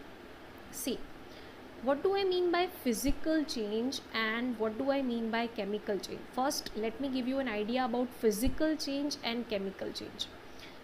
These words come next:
Physical change means there is only change of state, physical state. Okay, there is no change in the chemical composition of your reactant.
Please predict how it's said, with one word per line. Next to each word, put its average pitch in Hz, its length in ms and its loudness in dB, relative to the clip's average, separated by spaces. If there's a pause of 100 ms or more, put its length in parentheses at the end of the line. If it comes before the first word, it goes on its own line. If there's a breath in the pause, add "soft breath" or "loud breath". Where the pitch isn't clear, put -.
(140)
Physical 349 480 4
change 320 460 0
means 226 580 0 (340 loud breath)
there 233 240 0
is 277 180 2 (120)
only 311 600 4 (100)
change 285 560 0 (100)
of 233 200 4 (280)
state, - 680 0 (240)
physical 262 580 4
state. - 480 -2 (540)
Okay, 214 360 -2 (600 loud breath)
there 220 220 2
is 233 160 2
no 233 400 2
change 233 680 0
in 208 160 -2
the 220 80 0
chemical 277 640 0
composition 233 1040 0
of 208 200 -4
your 220 140 4
reactant. 269 640 0